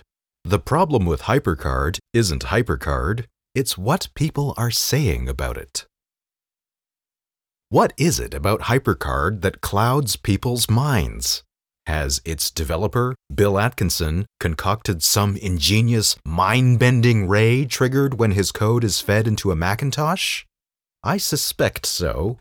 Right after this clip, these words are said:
because when people first see HyperCard, the program that defies category, they respond with near hysterical enthusiasm. It's reminiscent of how experimenters reacted to ingesting L S D in nineteen fifty-seven.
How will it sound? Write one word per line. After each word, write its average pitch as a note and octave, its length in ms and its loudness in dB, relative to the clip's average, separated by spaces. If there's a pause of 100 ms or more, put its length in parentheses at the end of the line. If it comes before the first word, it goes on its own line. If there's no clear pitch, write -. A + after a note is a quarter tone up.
because A#2+ 560 0
when B2 240 0
people G#3 380 -2
first - 440 0
see A2 280 0
HyperCard, D#2 720 -2 (300)
the - 80 -6
program F#2 600 2
that D#2+ 180 -6
defies F#2 560 -2
category, F#2+ 760 0 (420)
they D3 200 0
respond F2 720 -2 (100)
with B2 240 0
near F#3 340 0
hysterical C#3+ 880 0
enthusiasm. F#2 960 0 (520)
It's C3+ 240 -2
reminiscent F#2+ 680 2
of E2 260 -4
how G2+ 260 -2
experimenters E2 1040 -2
reacted C#2 520 -4
to F2 140 -2
ingesting F2 680 0
L F#2+ 180 0
S E2 160 0
D G2+ 400 -2
in G2+ 220 -2
nineteen F#2 360 0
fifty-seven. A2 800 -2